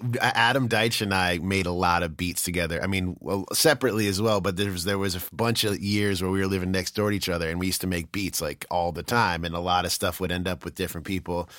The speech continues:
One of them ended up on the fifty Cent album called Curtis, and it's the first song on the record, and we never, you know, it was just, we, s-, we gave them a C D.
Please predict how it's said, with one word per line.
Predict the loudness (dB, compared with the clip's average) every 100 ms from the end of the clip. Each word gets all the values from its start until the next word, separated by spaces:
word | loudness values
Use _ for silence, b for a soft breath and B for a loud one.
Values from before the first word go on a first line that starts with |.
| B B -2
One | 0 2
of | 2
them | 2
ended | 0 0
up | -2 0
on | -2
the | -2
fifty | -4 -6 -4 -4
Cent | 0 -2 -2
album | -2 -2 -4 -4
called | -4 -4
Curtis, | -4 -2 -2 -6 -6 -10 B B B B
and | -6
it's | -4
the | 0
first | 2 4 4
song | 4 4
on | 2
the | 2
record, | 2 2 -4 -4 B B B -4
and | 0 2 0 -2
we | 0 2 4
never, | 4 4 4 2 0 -8 _ _ _ _ _ _ _ _ 2
you |
know, | 4 4
it | 4
was | 4
just, | 2 0 0
we, | -2 0
s-, | 0
we | 0 -2
gave | 0 -2 -4 -4
them | -2 0
a | 0
C | 0 0 0
D. | 0 -2